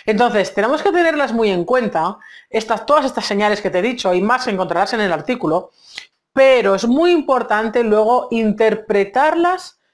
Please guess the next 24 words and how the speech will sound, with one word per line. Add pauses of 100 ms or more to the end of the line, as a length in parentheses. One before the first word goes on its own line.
(160)
en
el
contexto
adecuado, (1300)
¿vale? (400)
¿El
bostezo
es
una
señal
de
calma?
El
bostezo
es
una
señal
de
calma,
pero
también
es
una
señal